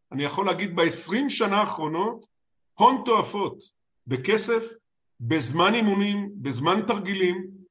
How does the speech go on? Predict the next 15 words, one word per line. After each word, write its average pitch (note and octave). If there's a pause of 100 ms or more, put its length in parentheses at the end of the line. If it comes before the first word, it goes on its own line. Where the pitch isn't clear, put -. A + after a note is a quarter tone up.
(200)
בבניית, E3+ (520)
אה, C#3+
אה, C#3 (220)
הכנות E3+ (480)
ללחימה D#3+
בשטח F#3
בנוי. D3
צה"ל F#3
בנה D#3+ (720)
כפרים A3
שלמים, F3+
גם E3
בדרום, G#3 (240)
גם F3
בצפון, G#3+